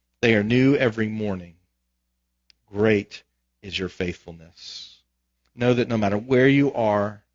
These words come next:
what sin you struggle with, these mercies are new every morning.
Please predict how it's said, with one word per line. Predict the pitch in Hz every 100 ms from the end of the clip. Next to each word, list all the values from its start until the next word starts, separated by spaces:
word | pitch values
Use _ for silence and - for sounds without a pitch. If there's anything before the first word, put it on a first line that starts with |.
| _ _ _
what | -
sin | - 143 127
you | 131 123
struggle | - 113 98 92
with, | 92 90 - _ _ _ _ _ _ _ _ _ _
these | 139 135
mercies | 113 131 165 196 190 185 -
are | 98 95 98
new | 113 139 160 165 160 _ _ _ -
every | 127 123 127 120 _ _ _ _
morning. | 98 95 95 82